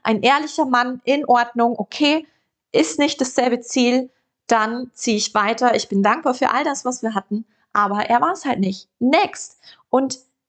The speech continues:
jeder Mann, den du datest, führt dich immer näher zu deinem Seelenmann.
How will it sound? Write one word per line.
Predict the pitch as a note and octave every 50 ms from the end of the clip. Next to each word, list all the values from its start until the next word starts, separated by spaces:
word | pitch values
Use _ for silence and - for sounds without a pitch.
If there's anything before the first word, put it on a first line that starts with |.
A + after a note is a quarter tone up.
| _ _ _ _ _ -
jeder | G#3+ B3 E4+ G4+ A4 B4 G#4+ F#4+
Mann, | F#4 F4+ D4 A#3
den | B3 B3 B3+
du | C4 C4
datest, | B3+ C#4 C4+ D4 - - F#3 - - - -
führt | - - C4 C4 B3+
dich | B3 B3 - _
immer | - D#4+ F4 G4 F#4+ F4+ F4
näher | E4 C#4+ B3+ B3 A#3+ A#3 A#3 A#3+ D4 E4+ - _
zu | - - - G#3
deinem | - - A#3 A3+ A#3 A#3+ A#3+ B3 B3 B3+ C4 B3+ - _ _ _ _ _ _ _ _
Seelenmann. | _ - - - - C4 C4 D4 D4 C4+ B3+ A#3 A3+ G3+ F#3+ F3+ F#3+ G3+ F#3+ F#3 F3